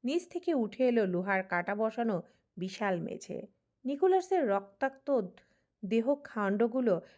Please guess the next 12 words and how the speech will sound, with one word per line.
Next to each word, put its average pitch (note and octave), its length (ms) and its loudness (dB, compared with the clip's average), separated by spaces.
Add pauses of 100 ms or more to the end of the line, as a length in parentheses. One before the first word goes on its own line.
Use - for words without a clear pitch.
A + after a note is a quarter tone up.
(140)
নিঃশব্দে B3 720 0
সেগুলোর G3 680 -2
মধ্যে F3+ 300 0
তলিয়ে F#3 500 0
গেল, - 300 -10 (340)
যেন F3+ 260 2
কোনো F3 300 -2
কিছুর G#3 360 -4
অস্তিত্বই F#3 680 -2 (300)
ছিল D4 320 0
না E3 140 -4
সেখানে। G3 540 -14